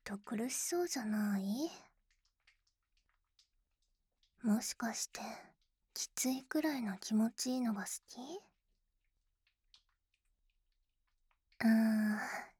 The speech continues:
君ってさ、マゾだ。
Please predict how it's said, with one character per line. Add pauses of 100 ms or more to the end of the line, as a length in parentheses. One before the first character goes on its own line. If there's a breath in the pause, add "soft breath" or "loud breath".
(320)
君
っ (160)
て
さ、 (520)
マ
ゾ
だ。